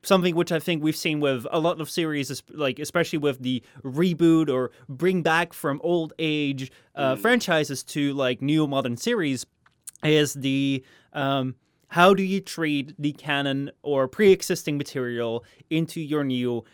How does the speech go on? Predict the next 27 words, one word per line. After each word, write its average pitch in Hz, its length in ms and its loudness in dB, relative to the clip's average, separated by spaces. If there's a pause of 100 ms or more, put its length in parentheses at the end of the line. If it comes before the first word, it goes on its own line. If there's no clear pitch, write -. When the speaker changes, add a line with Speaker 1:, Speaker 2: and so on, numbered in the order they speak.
(140)
Speaker 1:
series? 120 600 -2
And 143 120 0
I 143 120 0
feel 190 240 4
that 156 320 0
with 127 520 0
you, 202 140 4
Drew, 160 460 0 (320)
it 156 160 0
really, 160 720 2 (300)
uh, 143 420 0 (640)
you 170 160 2
feel 196 200 2
that 156 200 -4
they're, 135 380 0 (840)
they're 147 120 2
not 165 220 0
really 165 260 2
treating 156 400 -2
it 147 180 -2
very 131 300 -2
well, 120 460 0 (420)
if 127 160 -2
I 110 300 -2 (340)
put 131 140 -4
it 117 100 -2
lightly. - 440 -8